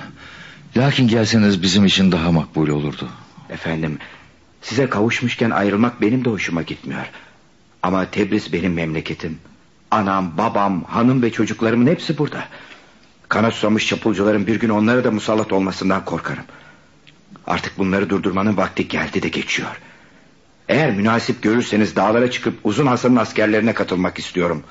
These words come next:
Speaker 2: Allah'ın izniyle bana doğru olanı gösterdiniz. Bundan böyle zalimlere boyun eğmeyeceğim.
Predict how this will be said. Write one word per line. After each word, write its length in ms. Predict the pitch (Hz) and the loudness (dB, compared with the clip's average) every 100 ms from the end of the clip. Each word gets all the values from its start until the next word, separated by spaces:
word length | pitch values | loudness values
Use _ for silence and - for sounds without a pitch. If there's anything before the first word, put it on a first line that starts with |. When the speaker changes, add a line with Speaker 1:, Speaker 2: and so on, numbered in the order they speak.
| - - _ _ _ _ - | -20 -20 _ _ _ _ -4
Speaker 2:
Allah'ın 400 | 98 117 131 147 | 0 2 2 2
izniyle 580 | 123 107 92 123 117 107 | 2 0 2 2 2 2
bana 240 | 113 123 | 2 2
doğru 260 | 113 110 117 | 2 4 4
olanı 240 | 98 107 | 2 0
gösterdiniz. 800 | 95 87 - 82 80 73 73 - - - - _ _ - | 0 -2 -2 -4 -4 -8 -10 -14 -18 -20 -20 _ _ 0
Bundan 400 | 113 127 156 135 | 2 4 4 4
böyle 220 | 131 135 | 4 2
zalimlere 600 | 95 123 131 131 139 139 | 2 2 4 4 2 2
boyun 220 | 123 127 | 2 2
eğmeyeceğim. 560 | 117 95 92 85 85 78 | 0 -2 -4 -4 -4 -6